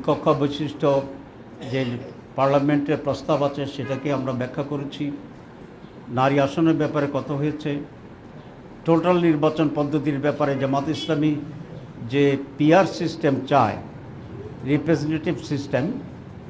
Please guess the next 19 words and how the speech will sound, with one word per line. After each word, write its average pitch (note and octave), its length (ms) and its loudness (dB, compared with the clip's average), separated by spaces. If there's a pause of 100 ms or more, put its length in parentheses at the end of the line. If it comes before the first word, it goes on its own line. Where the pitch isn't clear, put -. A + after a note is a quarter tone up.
(180)
সেটাকে E3 320 -2
আমরা C#3+ 220 0
ব্যাখ্যা B2+ 340 -2
করেছি E3 420 -4 (680)
এবং C3+ 440 -2 (120)
আপার D#3 320 4
হাউস D#3 340 4
এবং C#3 300 0
লোয়ার D3+ 260 4
হাউসের D3+ 440 2
যে C#3 100 0
নতুন C3 340 -2
প্রস্তাবনা A#2+ 580 -2 (760)
সেটার D#3+ 320 2 (320)
কন্ডিশনাল E3+ 680 2
যে C#3+ 180 -2
সমস্ত C#3+ 400 -4
অগ্রগতি B2 500 -2
হয়েছে C3+ 400 -4